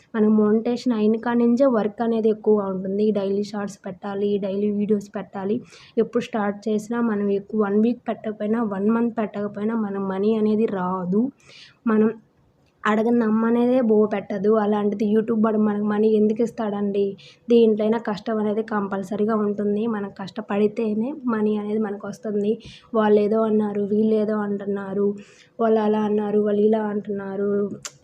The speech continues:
అని ఉంటది కాబట్టి, అలాంటివి పట్టించుకుంటే మనకి YouTube నుంచి మనీ అయితే రాదు. ఒకరి గురించి పట్టించుకోకుండా మనమేందో, మనం ఒక గోల్ అనేది మనం పెట్టుకోవాలి. మనమే మనీ ఎర్న్ చేయాలి. మనకనేది సక్సెస్ అయితే ప్రతి ఒక్కరికి వస్తుందండి,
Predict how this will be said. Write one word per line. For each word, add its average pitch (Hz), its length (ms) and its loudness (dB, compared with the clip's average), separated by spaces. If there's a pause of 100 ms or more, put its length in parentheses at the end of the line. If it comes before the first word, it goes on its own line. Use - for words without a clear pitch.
(240)
అని 226 240 4 (180)
ఉంటది 214 340 2
కాబట్టి, 190 520 -6 (440)
అలాంటివి 214 400 0
పట్టించుకుంటే 214 600 -2
మనకి 202 280 0
YouTube 202 260 0
నుంచి 208 180 -2
మనీ 190 260 -4
అయితే 190 220 -8
రాదు. 185 380 -2 (160)
ఒకరి 202 240 -6
గురించి 208 300 -2
పట్టించుకోకుండా 208 920 -4
మనమేందో, 220 720 -2 (580)
మనం 220 220 0
ఒక 214 180 -4 (240)
గోల్ 220 240 4
అనేది 226 260 0
మనం 202 180 -2
పెట్టుకోవాలి. 196 640 -2
మనమే 196 340 -2
మనీ 196 300 -2
ఎర్న్ 196 240 -2
చేయాలి. 190 480 -2 (300)
మనకనేది 202 580 -4
సక్సెస్ 247 440 -6
అయితే 233 140 -2
ప్రతి 220 440 -4 (140)
ఒక్కరికి 226 460 -2
వస్తుందండి, 208 720 -2